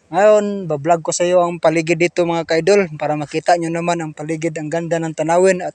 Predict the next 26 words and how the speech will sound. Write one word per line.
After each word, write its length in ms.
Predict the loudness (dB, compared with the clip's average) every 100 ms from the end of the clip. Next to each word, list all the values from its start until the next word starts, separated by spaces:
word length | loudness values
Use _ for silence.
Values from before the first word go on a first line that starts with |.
| -8
ang 160 | -10
paligid, 480 | -8 -4 0 0 -2 -12 _ _ _ -20 _ _
at 160 | -8 -6
ang 80 | -2
view. 320 | 2 2 2 _ _ _ _ _ _ _ _
Tingnan 320 | -4 -2 0
nyo 40 | 0
mga 120 | 2
ka-idol, 320 | 4 4 2 0 -10 -12
at 80 | -12 _ -10
may 240 | -2 0 0
maraming 560 | 2 2 4 0 -2 -6 -8
bunga 400 | 2 4 4 4
ngayon 240 | 4 4
sa 480 | 4 6 6 4 2 2
Lumboy, 400 | 0 4 4 4
sa 160 | 2
Bisaya. 400 | 4 4 4 2 -4 _ _ _ _ _ _ _ 0
Iwan 240 | 0 2
ko 80 | 4
lang 160 | 4 4
anong 240 | 2 0
tawag 240 | 4 4 4
dito 240 | 0 -2
sa 320 | 2 4 4
Tagalog. 480 | 2 2 4 4 2